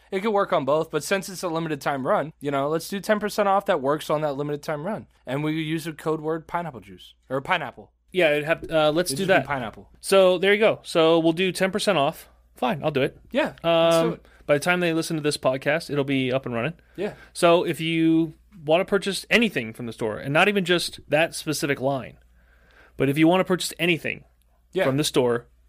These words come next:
Speaker 2: from, from right now
Speaker 1: Use code word pineapple.
Speaker 2: for, for the next two weeks till the next show comes out.
Speaker 1: Sounds good.
Speaker 2: So this show we give to the Patreons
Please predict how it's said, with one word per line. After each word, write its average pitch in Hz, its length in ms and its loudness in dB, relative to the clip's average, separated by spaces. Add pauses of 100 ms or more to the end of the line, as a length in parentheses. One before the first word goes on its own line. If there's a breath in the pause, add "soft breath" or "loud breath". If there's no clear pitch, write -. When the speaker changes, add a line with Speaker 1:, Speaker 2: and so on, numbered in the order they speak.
Speaker 2:
from, 120 580 -4
from 123 240 -4
right 156 160 -2
now 131 360 -2
Speaker 1:
Use 151 200 -8
code 165 220 0
word 180 180 -2
pineapple. 156 400 -4
Speaker 2:
for, 143 400 4
for 139 220 0
the 131 100 0
next 143 640 0 (320)
two 180 160 0
weeks 135 260 0
till 143 120 0
the 131 80 2
next 147 180 -2
show 135 160 0
comes 110 220 -8
out. - 180 -12 (100)
Speaker 1:
Sounds 165 220 -4
good. 233 160 -8 (100)
Speaker 2:
So 123 300 0
this 131 160 -2
show 139 400 4
we 135 160 -2
give 135 180 -4
to - 80 -14
the 135 60 -16
Patreons 135 760 -4